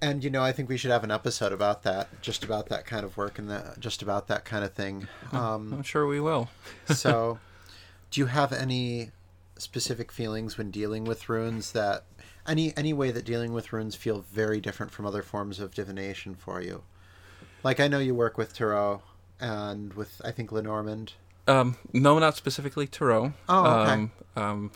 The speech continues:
Speaker 2: I've tried learning Tarot. It's very difficult for me.
Speaker 1: Okay.
Speaker 2: So
Speaker 1: Same
Speaker 2: it's
Speaker 1: here,
Speaker 2: a little bit,
Speaker 1: actually.
Speaker 2: a little bit confusing for me. Uh, my partner is really good with Tarot, and
Speaker 1: Mm-hmm.
Speaker 2: I've learned so much from him, but still, it's, uh,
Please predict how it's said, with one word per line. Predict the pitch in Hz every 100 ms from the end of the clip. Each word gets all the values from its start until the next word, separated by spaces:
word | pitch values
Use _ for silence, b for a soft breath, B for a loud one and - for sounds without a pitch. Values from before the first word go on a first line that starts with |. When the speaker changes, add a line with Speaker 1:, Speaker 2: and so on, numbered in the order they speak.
| -
Speaker 2:
I've | 120
tried | - 156 156
learning | 139 127 131 127
Tarot. | 135 120 131
It's | - -
very | - 110 107
difficult | 107 104 - 98
for | - 101
me. | 98 95 -
Speaker 1:
Okay. | 185 175 139 -
Speaker 2:
So | - - 110 104
Speaker 1:
Same | 101 135
Speaker 2:
it's | 113
Speaker 1:
here, | 107
Speaker 2:
a | 101
little | 123 120
bit, | 117
Speaker 1:
actually. | 104 - 123
Speaker 2:
a |
little | 127 135
bit | 123
confusing | 127 107 104 104 110
for | 107 -
me. | 107 104 104 101
Uh, | - 101 101
my | 104
partner | 107 - 123 107 104 101 101 -
is | 107 95 -
really | 101 104 104
good | 98 98
with | 101
Tarot, | - 107 104 104
and |
Speaker 1:
Mm-hmm. | 107
Speaker 2:
I've | 101
learned | 113 120 123
so | 120
much | 113 127 120 -
from | - 123 127
him, | 113 101 101
but | 101 101 - B B B
still, | - - 120 110
it's, | 107 110 -
uh, | 104 101